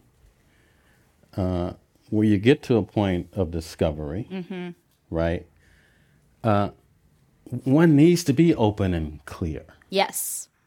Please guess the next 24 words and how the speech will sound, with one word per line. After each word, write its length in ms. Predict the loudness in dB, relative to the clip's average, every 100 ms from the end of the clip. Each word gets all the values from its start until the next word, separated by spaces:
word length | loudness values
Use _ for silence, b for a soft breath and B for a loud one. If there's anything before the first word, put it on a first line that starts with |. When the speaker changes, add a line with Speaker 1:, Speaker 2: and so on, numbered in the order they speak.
| _ _ -2
Speaker 1:
Can 240 | 0 2
you, 220 | 2 0 -4 -2
can 240 | -2 0
you 80 | -2
talk 260 | 0 -2
about 260 | -2 -6 -6
that? 180 | -6 0
Speaker 2:
Yeah. 500 | 2 4 4 0 -8 _ _
I 480 | 0 2 2 0 -6 -12 _ _
have 180 | -4 -2
a 40 | 2
passage 360 | 0 0 -2
in 100 | -4
the 60 | -4
book 260 | -4 -4
where 80 | -4
I 60 | -4
talk 300 | -2 -2 -2
about 440 | -2 -2 -2 -6 -18 _ _ _ _ _ _
my, 520 | -4 0 0 0 -4 -6
my 180 | -6 -6
journey 640 | -4 -6 -4 -6 -6 -8 -6
in, 320 | -6 -6 -6
in 520 | -8 -6 -8 -12